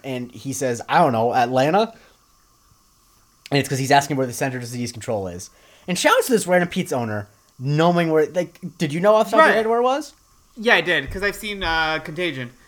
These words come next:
Speaker 1: Ah, right, right, right, right, right.
Speaker 2: Yeah,
Speaker 1: Uh,
Speaker 2: okay, but also, like,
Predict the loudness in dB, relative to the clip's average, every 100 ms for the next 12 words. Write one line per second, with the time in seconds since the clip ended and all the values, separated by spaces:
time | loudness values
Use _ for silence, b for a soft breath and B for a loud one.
0 | 0 4 6 6 2 -2 -4 -8 -8 -10
1 | -10 -12 _ -6 -2 -2 -4 -6 -2 -2
2 | 0 0 0 -2 -2 -2 0 -2 -4 -10
3 | -20